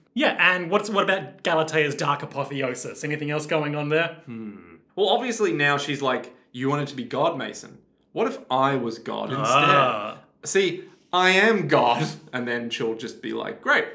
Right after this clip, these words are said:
Speaker 2: I'm gonna make boomers awaken everywhere." Or do it as much as she possibly can.
Speaker 1: Yep.
Speaker 2: Um, and then she'll probably be like, "The space elevator.
Speaker 1: Ah, the space elevator.
Speaker 2: I'm gonna turn
Speaker 1: And the
Speaker 2: it into a
Speaker 1: Skyhook.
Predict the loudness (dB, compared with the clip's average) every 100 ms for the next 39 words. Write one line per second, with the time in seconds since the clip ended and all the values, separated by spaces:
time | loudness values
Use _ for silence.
0 | -16 -12 -6 -2 -2 0 -2 0 2 4
1 | 2 0 0 2 2 2 4 4 2 0
2 | -2 -8 -16 _ _ -8 -8 -10 -18 _
3 | -2 -2 -2 -6 -8 -8 -10 -8 -8 -8
4 | -12 -12 -4 -2 -2 -10 _ _ -2 2
5 | 2 2 -2 -10 -16 _ _ _ -14 -8
6 | -8 -6 -4 -4 -4 -4 -6 -8 -12 -14
7 | -10 -10 -8 -8 -8 -8 -12 -20 -18 -16
8 | -16 -14 -12 -6 -6 -8 -14 -12 -8 -6
9 | -4 -6 -4 -2 0 0 0 0 0 -2
10 | -10 -14